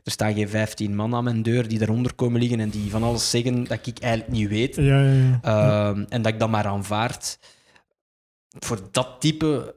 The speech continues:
Speaker 1: dat zijn echt volgens mij type, eh, typische private lease, eh, eh, prospecten.
Speaker 2: Ja.
Speaker 1: Ehm, omdat die mensen helemaal geen waarde hechten aan dat voertuig.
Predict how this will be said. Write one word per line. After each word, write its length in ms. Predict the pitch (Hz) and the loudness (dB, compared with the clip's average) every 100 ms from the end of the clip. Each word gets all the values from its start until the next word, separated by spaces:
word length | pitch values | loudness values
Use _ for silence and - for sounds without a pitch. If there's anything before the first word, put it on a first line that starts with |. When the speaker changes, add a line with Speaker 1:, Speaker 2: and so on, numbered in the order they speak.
| - | -4
Speaker 1:
dat 140 | 139 | -2
zijn 200 | - 143 | 0 -2
echt 160 | 139 - | -4 -4
volgens 280 | 143 120 - | -4 -4 -2
mij 320 | 117 131 117 - | -2 -2 -6 -6
type, 540 | 143 - 147 139 - - | -6 0 0 -2 -8 -12
eh, 240 | 139 110 | -6 -4
typische 460 | - - 165 175 127 - | -4 -6 -6 -4 -6 -6
private 420 | - 117 113 113 123 | -2 0 0 -4 -6
lease, 380 | 147 - - - | -4 -4 -8 -10
eh, 560 | 107 104 95 92 92 - _ _ _ | -10 -10 -10 -12 -14 -16 _ _ _
eh, 120 | 127 - | -10 -8
prospecten. 600 | 113 - 113 - - 123 - - | -8 -8 -10 -10 -14 -18 -20 -12
Speaker 2:
Ja. 180 | 113 - _ - | -12 -12 _ -12
Speaker 1:
Ehm, 420 | 107 95 92 92 - | -6 -6 -6 -10 -8
omdat 240 | 107 104 | -8 -6
die 100 | 110 | -4
mensen 280 | 127 139 131 | -6 -6 -4
helemaal 300 | 123 117 107 | -2 -2 -2
geen 220 | 104 101 | -4 -4
waarde 340 | 98 117 131 | -4 -4 -4
hechten 380 | 110 107 - 110 | -6 -8 -8 -8
aan 120 | 104 | -6
dat 100 | 101 | -8
voertuig. 580 | - 127 - 117 117 - | -10 -10 -8 -10 -10 -14